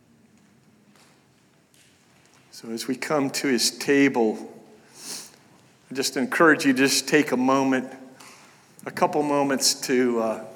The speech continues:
reflect and repent. I mean, every one of us sense this, uh, that we, there's areas where we need to die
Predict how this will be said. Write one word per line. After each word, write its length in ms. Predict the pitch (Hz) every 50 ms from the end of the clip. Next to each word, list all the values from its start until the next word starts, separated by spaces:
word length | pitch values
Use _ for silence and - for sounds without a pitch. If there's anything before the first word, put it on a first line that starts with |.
| - - - - - - - - - - - - - - _ _ _ _ _ _ _ _ _ _ _ _ _ _ - - -
reflect 840 | 131 120 107 - - - - 151 147 131 - - - - - - - - - - - -
and 400 | - 120 120 120 117 120 120 113 117 -
repent. 680 | 87 135 127 - - 180 185 190 151 127 - - - - - - - - - - - - - - _ _ _ _ - _ _ _ - _ _ _ _ -
I 20 |
mean, 100 | 123 120
every 220 | 127 139 143 147 143
one 200 | 143 143 143 139
of 120 | 127 117
us 180 | 120 117 113 -
sense 540 | - - - - - 135 123 123 - - -
this, 380 | 127 110 104 - - - -
uh, 340 | 120 113 110 104 104 - - - -
that 160 | 113 101 - - - - -
we, 440 | 127 127 127 127 123 120 117 - - - - - - - _ _ _ _ _ _ - - _ -
there's 240 | - 131 123 113 131
areas 580 | 131 135 135 135 131 127 120 113 110 110 - 120
where 200 | 117 113 104 104
we 720 | 104 101 110 123 127 127 123 120 117 113 113 - - - - - - -
need 280 | 110 107 113 113 110 -
to 80 | 117 104
die 480 | 90 - 113 104 107 107 104 107 104